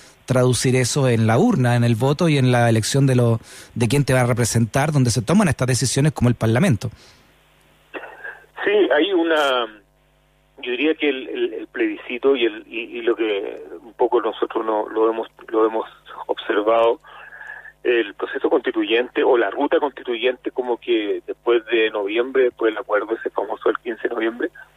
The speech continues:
Speaker 2: adquirió vida propia. Y la pandemia jamás ha, ha puesto en jaque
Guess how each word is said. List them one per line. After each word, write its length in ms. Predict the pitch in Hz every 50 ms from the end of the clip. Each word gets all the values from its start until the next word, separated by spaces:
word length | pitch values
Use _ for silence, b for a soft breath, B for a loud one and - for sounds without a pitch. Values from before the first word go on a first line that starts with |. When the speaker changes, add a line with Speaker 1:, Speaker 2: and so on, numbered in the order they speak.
| B B B
Speaker 2:
adquirió 540 | - - - _ - - - 269 143 160 320
vida 260 | - 370 - - 165
propia. 440 | - - 285 311 320 - - - - - _ _ _ _ _ _ _ _ _ _ _ _ _ _ -
Y 120 | 127 123
la 100 | - 123
pandemia 460 | 117 117 113 117 127 139 143 160 156
jamás 420 | 139 - 131 117 110 120 127 147 151 - - - _ - - -
ha, 240 | 127 127 123 127 - - _ _ _ _ _ _ _ _ _ _ _
ha 140 | 131 127 -
puesto 840 | - 147 160 160 - _ _ - 165 160 160 156 156 151 127 117 123 117
en 460 | - 127 123 123 117 117 113 110 107
jaque 760 | - - - 156 180 185 - - 143 139 143 156 156 - -